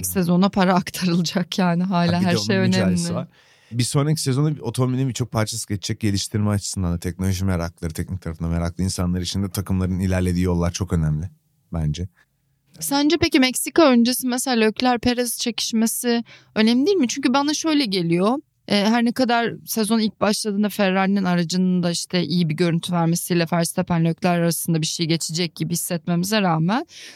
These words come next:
Speaker 2: e, iş sonradan öyle ilerlemedi. Ferrari tarafında çok büyük sıkıntılar oldu, stratejiler, araçla ilgili işte yarış mesafesiyle ilgili sorunlar.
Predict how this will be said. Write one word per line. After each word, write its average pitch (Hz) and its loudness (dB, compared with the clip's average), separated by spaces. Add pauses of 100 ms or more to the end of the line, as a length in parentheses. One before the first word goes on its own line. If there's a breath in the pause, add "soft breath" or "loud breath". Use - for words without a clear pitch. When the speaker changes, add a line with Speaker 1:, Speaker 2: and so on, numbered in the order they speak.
(140 loud breath)
Speaker 2:
e, 196 -2
iş 208 0
sonradan 214 2
öyle 233 2
ilerlemedi. 220 0 (320 loud breath)
Ferrari 196 2
tarafında 190 0
çok 185 0
büyük 190 -2
sıkıntılar 185 -2
oldu, 180 0
stratejiler, 175 -2
araçla 147 -2
ilgili 175 0
işte 160 -2 (440 loud breath)
yarış 170 0
mesafesiyle 170 -2
ilgili 156 0
sorunlar. 180 -2